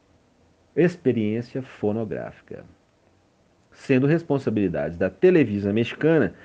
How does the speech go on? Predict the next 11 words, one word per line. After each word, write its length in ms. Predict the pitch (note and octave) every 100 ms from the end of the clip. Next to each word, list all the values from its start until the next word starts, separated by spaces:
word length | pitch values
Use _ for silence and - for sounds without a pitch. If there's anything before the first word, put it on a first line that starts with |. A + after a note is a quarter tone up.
| - - -
usar 380 | G3 A#2+ G#2 A2
seus 240 | C3 G#2+
meios 220 | G2+ G2+
de 60 | -
comunicação 640 | A#2+ B2 C3 C#3+ C#3 C#3+
e 60 | D#3+
preencher 560 | G3 D3+ G#2+ - G#2
os 140 | B2 -
cargos 500 | A#2 A#2 A#2+ D#3 C#3+
de 180 | G2+ G2
gerência. 680 | C#3+ B2+ D#2+ C#2+ - -